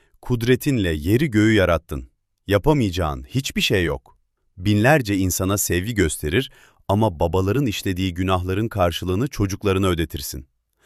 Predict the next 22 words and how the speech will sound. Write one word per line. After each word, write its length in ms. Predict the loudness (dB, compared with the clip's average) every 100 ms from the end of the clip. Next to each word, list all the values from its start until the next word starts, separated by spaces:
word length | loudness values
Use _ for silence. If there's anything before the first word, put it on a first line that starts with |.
| -20 -20 _ 0
Ey 440 | 4 4 2 -2
büyük 360 | 0 2 0 0
ve 140 | -2
güçlü 380 | 0 -4 0 2
Allah, 440 | 2 0 -6 -10 _ _ _ _
her 260 | 2 4 4
şeye 360 | 2 2 2
egemen 420 | 2 2 4 2
Yahve'dir 520 | 2 4 4 0 -2 -4
senin 320 | -4 -4 -4
adın. 320 | -6 -10 -16 _ _ _ _ 2
Öğütlerin 680 | 4 4 2 2 2 2
ne 160 | 2 2
büyük, 360 | 0 -4 -8 -20 _ -4
işlerin 600 | -2 0 0 0 0 0
ne 100 | 2
güçlü. 460 | 2 0 -4 -10 -12 _ _ _ _ _ 2
Gözlerin 600 | 6 6 4 2 2 -2
insanların 760 | -4 -2 0 0 0 0 -2 -4
bütün 320 | -4 -2 0
yaptıklarına 680 | 2 0 -2 0 0 2 0
açıktır. 560 | -4 -8 -10 -14 -16